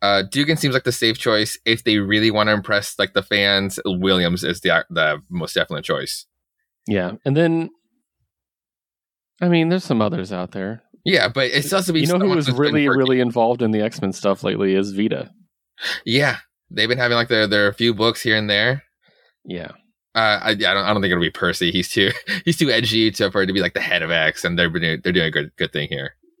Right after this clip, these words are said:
Speaker 2: Yeah, I'm just thinking about, like, I think back to the Comic-Con panel.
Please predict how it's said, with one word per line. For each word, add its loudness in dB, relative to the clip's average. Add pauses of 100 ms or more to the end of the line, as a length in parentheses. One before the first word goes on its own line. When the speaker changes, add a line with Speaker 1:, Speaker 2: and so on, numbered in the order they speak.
(160)
Speaker 2:
Yeah, 2
I'm 2
just -2
thinking 0
about, 2
like, -2 (300)
I -2
think -6
back 0
to -4
the -4
Comic-Con -4
panel. -10